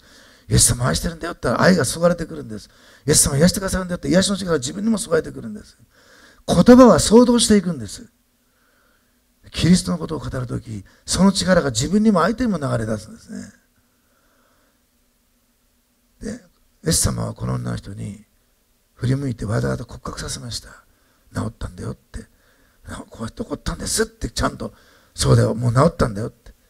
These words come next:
「あなたの信仰は癒したんだよ」って。「病気が少ない、これからずっともう大丈夫だからね」っておっしゃったわけですね。それはね、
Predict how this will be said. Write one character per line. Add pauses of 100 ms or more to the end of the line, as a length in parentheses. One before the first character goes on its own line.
(160)
「あ
な
た
の
信
仰
は
癒
し
た
ん
だ
よ」
っ
て。 (460)
「病
気
が
少
な
い、
こ
れ
か
ら
ず
っ (160)
と (160)
も
う
大
丈
夫
だ
か
ら
ね」
っ
て (720)
お
っ
し
ゃ
っ
た
わ
け
で
す
ね。 (500)
そ
れ
は
ね、